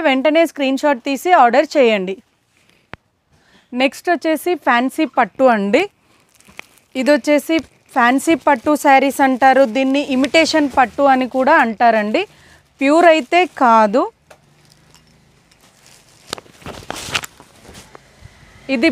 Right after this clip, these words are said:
బ్లౌజ్ అండి, కాంట్రాస్ట్ బ్లౌజ్ వస్తుంది, ఏదైతే బార్డర్ ఉంటుందో అదే కలర్ బ్లౌజ్ వస్తుంది. ఇది వచ్చేసి పళ్ళు అండి. మనకి ప్యూర్ కంచి పట్టు శారీస్ ఎలా వస్తాయో అదే స్టైల్లో ఉంటుందండి, కానీ ఇది వచ్చేసి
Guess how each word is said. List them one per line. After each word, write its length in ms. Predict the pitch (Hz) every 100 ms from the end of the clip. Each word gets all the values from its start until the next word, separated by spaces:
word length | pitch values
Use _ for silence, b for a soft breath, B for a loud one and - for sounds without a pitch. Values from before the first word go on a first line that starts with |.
| 202
బ్లౌజ్ 340 | 240 240 285 269
అండి, 220 | 226 233 330 -
కాంట్రాస్ట్ 580 | 247 247 262 285 277 311 220
బ్లౌజ్ 280 | 233 226 233
వస్తుంది, 420 | 233 - 220 226 311 240
ఏదైతే 400 | 226 262 233 285 220
బార్డర్ 320 | 214 214 247 240
ఉంటుందో 420 | 214 233 233 370 b b b b 220
అదే 180 | 254 277
కలర్ 300 | 254 254 294 226
బ్లౌజ్ 260 | 214 220 226
వస్తుంది. 400 | 220 - 214 277 403 B B B
ఇది 100 | 262 294
వచ్చేసి 380 | - 294 - 370 _ 254
పళ్ళు 260 | 240 269 269
అండి. 200 | 214 240 427 b b b
మనకి 300 | 277 320 339 285 -
ప్యూర్ 280 | 277 330 349 -
కంచి 280 | 262 254 302
పట్టు 220 | 311 247 311 302
శారీస్ 360 | 269 269 277 285 247
ఎలా 160 | 226 262 269
వస్తాయో 480 | 240 - 214 208 339 b b b 226
అదే 220 | 208 285 370 -
స్టైల్లో 420 | 330 254 262 285 294 226
ఉంటుందండి, 600 | - 226 226 208 226 - - - - -
కానీ 280 | 294 302 392 359 302
ఇది 80 | 285
వచ్చేసి 380 | 277 311 302 392